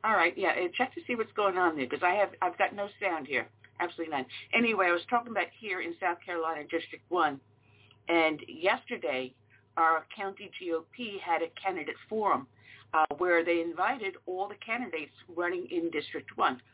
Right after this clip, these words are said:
which is now down to three. Uh, Lindsey Piper Lomas, uh, Katie Arrington, who is endorsed by President Trump, and Nancy Mace.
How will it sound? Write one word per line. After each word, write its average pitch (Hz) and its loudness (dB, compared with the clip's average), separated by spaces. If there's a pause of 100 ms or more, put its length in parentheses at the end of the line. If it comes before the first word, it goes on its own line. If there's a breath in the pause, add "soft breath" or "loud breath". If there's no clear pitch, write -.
which - -4
is 160 -12
now 185 0
down 175 -2
to 147 -18 (100)
three. 185 -2 (560 loud breath)
Uh, 139 4
Lindsey 185 -4 (100)
Piper 175 -6
Lomas, 151 -6 (480 soft breath)
uh, 143 2 (120)
Katie 185 0
Arrington, 139 0
who 156 -6
is 170 -2
endorsed 165 -6
by 131 -6
President 127 -6
Trump, 123 0 (540 soft breath)
and 143 2
Nancy 139 -2
Mace. 226 2